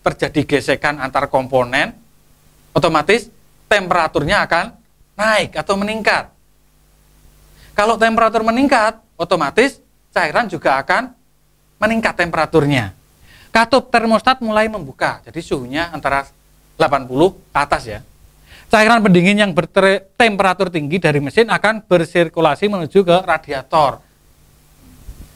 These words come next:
Siapa yang mensirkulasikan? Adalah prinsip kerja dari pompa air tadi. Kalau pompanya rusak, ya, airnya tidak bisa bersirkulasi.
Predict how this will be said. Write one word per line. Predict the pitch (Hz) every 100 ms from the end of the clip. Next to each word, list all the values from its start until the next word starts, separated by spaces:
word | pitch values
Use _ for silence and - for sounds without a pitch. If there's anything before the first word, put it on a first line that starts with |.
| - -
Siapa | 233 233 262 254
yang | 240
mensirkulasikan? | 240 233 226 226 247 214 220 214 196 214 180 156 147 _ _ 127
Adalah | 123 117 151 -
prinsip | - 151 120 123
kerja | 117 104 160 160
dari | 120 131
pompa | 147 131 117 143 156
air | 156 165
tadi. | 170 170 165 143 - _ - -
Kalau | - 156 156
pompanya | 165 160 156 151
rusak, | 151 143 208 165
ya, | 190 - 143
airnya | 139 139 196
tidak | 175 143
bisa | 120 117 175
bersirkulasi. | 147 160 175 - _ - 151 156 143 135 117